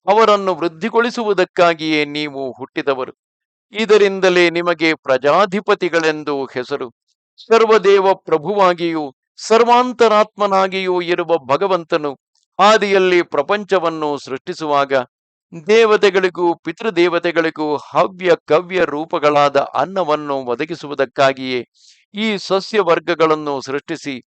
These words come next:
ತಾನು ಅವುಗಳಲ್ಲಿ, ಅವುಗಳಲ್ಲಿ ಅಂತರ್ಯಾಮಿಯಾಗಿ ನೆಲೆಗೊಂಡಿರುವನು.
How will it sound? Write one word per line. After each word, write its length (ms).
ತಾನು 480
ಅವುಗಳಲ್ಲಿ, 720
ಅವುಗಳಲ್ಲಿ 720
ಅಂತರ್ಯಾಮಿಯಾಗಿ 1080
ನೆಲೆಗೊಂಡಿರುವನು. 880